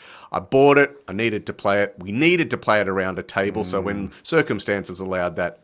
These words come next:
Speaker 1: we did it. And oh my gosh, did we enjoy it or did we not? Well, let's get to that later, <laughs> because I'll tell you what to do. So look, essentially what you're looking to do is control and dominate Dune by owning strongholds.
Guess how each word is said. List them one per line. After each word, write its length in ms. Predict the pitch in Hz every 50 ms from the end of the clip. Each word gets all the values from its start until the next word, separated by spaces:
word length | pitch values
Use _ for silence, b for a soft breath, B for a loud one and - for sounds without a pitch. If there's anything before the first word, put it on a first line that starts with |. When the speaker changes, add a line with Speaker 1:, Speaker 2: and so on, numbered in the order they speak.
| _ _ _
Speaker 1:
we 120 | - 92
did 240 | 85 - 82 73 67
it. 180 | 67 - - - B B B B B B B B B
And 140 | 95 113 127
oh 180 | 151 175 190 180
my 240 | 175 175 175 175 160
gosh, 600 | 120 123 135 131 107 87 - - - - - _ _ _ _ _ _ _
did 180 | - 135 143 156
we 200 | 151 160 160 160
enjoy 340 | 151 139 117 131 135 143 147
it 80 | 139 127
or 80 | 120
did 260 | 117 120 135 135 117 127
we 100 | 120 113
not? 300 | 113 120 113 101 - -
Well, 180 | 123 139 147
let's 280 | 180 254 339 - - -
get 240 | - 247 208 - -
to 80 | - 139
that 260 | 120 107 95 - -
later, 340 | 87 80 73 73 78 101 - - - - -
<laughs> 200 | - - - -
because 220 | - 117 127 120
I'll 100 | 127 123
tell 260 | 123 - - 160 175 170
you 120 | 151 139
what 220 | 131 135 - -
to 120 | - - 107
do. 280 | 98 110 98 87 80 - B B B B B B B B B
So 200 | - - 508 480
look, 180 | 233 202 -
essentially 460 | 196 - - 294 339 - - 311 208
what 180 | 175 175 156 -
you're 100 | 139 131
looking 280 | 123 120 - 127 117 110
to 80 | 110
do 320 | 95 113 110 107 107 113 -
is 260 | 110 113 110 98 -
control 800 | - - - 113 101 - - 143 143 139 135 139 139 131 117 B B B B -
and 120 | 202 208 156
dominate 520 | 151 147 135 127 117 117 110 104 - -
Dune 420 | - - 110 110 110 110 110 107
by 260 | 104 - 110 104 104 -
owning 340 | 101 110 107 101 101 98 92
strongholds. 800 | - - - 87 82 82 80 - - - 73 69 - - -